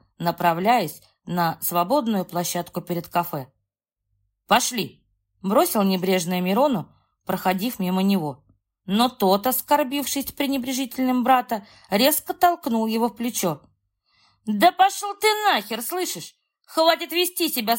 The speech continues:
так, словно ты имеешь на это право. Ты знаешь, как много она для меня значит. Ты это, блин, знаешь и не говоришь мне. А что, если бы я поступил так с Рокс?" Не успевает Мирон закончить,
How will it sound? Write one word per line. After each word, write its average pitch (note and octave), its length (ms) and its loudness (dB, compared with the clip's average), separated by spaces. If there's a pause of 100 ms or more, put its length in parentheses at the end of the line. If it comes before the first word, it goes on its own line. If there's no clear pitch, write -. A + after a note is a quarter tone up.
(120)
так, D4 240 2
словно C4+ 400 -2
ты D4 280 -2
имеешь C4+ 300 -2
на C4+ 120 -2
это C#4 160 -4
право. A3 460 0 (520)
Ты E4+ 220 -2
знаешь, F4+ 420 2
как C#4+ 240 -4
много C4+ 420 2
она B3 140 2
для B3 160 -4
меня C4 240 -2
значит. G#3 440 -4 (720)
Ты D#4+ 240 0
это, E4+ 180 0
блин, E4+ 480 0
знаешь E4+ 680 -2
и A3 100 -6
не B3+ 140 -2
говоришь F4 540 0
мне. G3 260 -10 (420)
А C4 120 2
что, - 260 -4
если F4 360 -2
бы D4 120 -6
я E4 140 2
поступил D#4+ 540 -6
так E4 200 -2
с - 100 -4
Рокс?" - 380 -2 (640)
Не F3 180 -14
успевает G3 560 -8
Мирон F#3 320 -8
закончить, F#3+ 640 -10